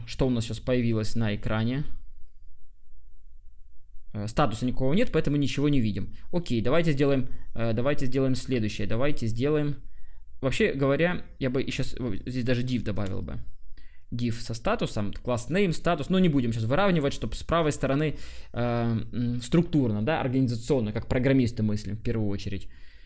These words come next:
По вёрстке когда-нибудь потом, наверное, после сотого выпуска мы сядем и успокоимся и просто сделаем какую-нибудь красоту. Может быть, я попрошу, э, свою коллегу Свету этим заняться вопросом.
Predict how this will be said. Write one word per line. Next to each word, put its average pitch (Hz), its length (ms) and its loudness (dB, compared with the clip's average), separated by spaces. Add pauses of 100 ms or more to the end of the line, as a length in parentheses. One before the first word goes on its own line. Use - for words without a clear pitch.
(300)
По 110 120 0
вёрстке 185 400 2
когда-нибудь 131 500 0
потом, 151 480 0 (120)
наверное, 139 300 2
после 127 240 -4
сотого 120 440 -2
выпуска 135 400 -2
мы 117 160 0
сядем 147 380 0
и 165 280 -8 (380)
успокоимся 131 520 -2
и 101 40 -4
просто 104 320 -4
сделаем 104 280 -2
какую-нибудь 104 400 -4
красоту. 104 460 -4 (1300)
Может 135 180 2
быть, 123 140 -2
я 123 40 0
попрошу, 123 520 -2 (320)
э, 120 240 -4
свою 110 320 -6
коллегу 113 360 -2
Свету 107 440 -4
этим 90 200 -6
заняться 95 380 -6
вопросом. 92 480 -6